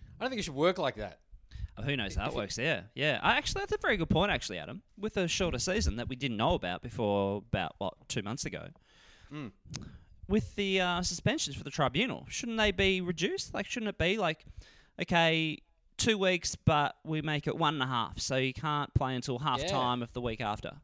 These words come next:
Speaker 1: I love it. That's a great idea, 'cause, yeah, it has to be reduced in a shorter season, otherwise.
Speaker 2: And also fines as
Speaker 1: Yeah.
Speaker 2: well, okay?
Speaker 1: Mm.
Speaker 2: So if you got a
Speaker 1: So you think
Speaker 2: fine
Speaker 1: it's
Speaker 2: for
Speaker 1: pro rata?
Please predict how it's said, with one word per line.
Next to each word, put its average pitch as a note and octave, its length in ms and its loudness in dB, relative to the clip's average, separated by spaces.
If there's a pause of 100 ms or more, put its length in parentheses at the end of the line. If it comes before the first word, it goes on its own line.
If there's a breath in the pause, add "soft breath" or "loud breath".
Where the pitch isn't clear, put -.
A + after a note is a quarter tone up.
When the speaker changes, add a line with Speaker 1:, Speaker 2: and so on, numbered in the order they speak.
(500)
Speaker 1:
I F#3 60 6
love G3+ 240 8
it. G2 240 -2
That's - 160 -2
a C4 40 -2
great G#3+ 280 2
idea, G3+ 340 -2
'cause, G#3 220 -6
yeah, C4 80 2
it A3+ 80 4
has F#3 160 2
to G#3 100 -8
be D3+ 140 -2
reduced C3 480 -4
in C3+ 100 -6
a C3+ 140 -4
shorter C#3+ 360 -4
season, A3+ 340 -2
otherwise. F3 500 2 (720)
Speaker 2:
And D#3 180 6
also A#2 420 8
fines D3 540 6
as A#2+ 120 2
Speaker 1:
Yeah. A#2+ 40 4
Speaker 2:
well, C#3+ 340 8 (120)
okay? B2+ 420 2
Speaker 1:
Mm. C#3+ 340 -4
Speaker 2:
So C3+ 340 6
if C3+ 440 6
you F3+ 140 6
got B2 240 6
a - 20 0
Speaker 1:
So B2+ 140 4
you B2 60 10
think B2 100 8
Speaker 2:
fine B2 140 8
Speaker 1:
it's - 60 -4
Speaker 2:
for - 60 -4
Speaker 1:
pro D3 140 8
rata? C#3 480 6